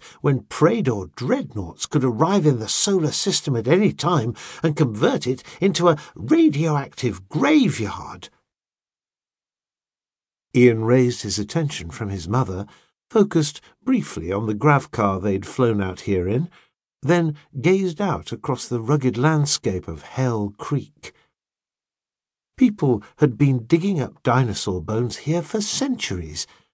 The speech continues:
and finding an intact skeleton like this one was really something. He grudgingly supposed that not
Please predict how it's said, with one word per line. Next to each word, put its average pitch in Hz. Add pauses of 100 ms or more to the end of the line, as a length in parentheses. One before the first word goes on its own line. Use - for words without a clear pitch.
(220)
and 135
finding 135
an 110
intact 113
skeleton 151
like 107
this 190
one 113 (240)
was 170
really 135
something. 87 (1080)
He 160
grudgingly 143
supposed 123
that 131 (300)
not 262